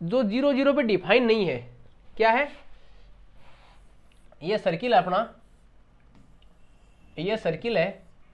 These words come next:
ए रेडियस का, राइट, और सेंटर क्या है, ज़ीरो, ज़ीरो। एफ है, एफ क्या है, ये,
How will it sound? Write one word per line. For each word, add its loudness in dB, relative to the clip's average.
ए -2
रेडियस -2
का, -2
राइट, -4
और -2
सेंटर -4
क्या 0
है, -2
ज़ीरो, -4
ज़ीरो। -6
एफ 6
है, 4
एफ 2
क्या 4
है, 6
ये, 2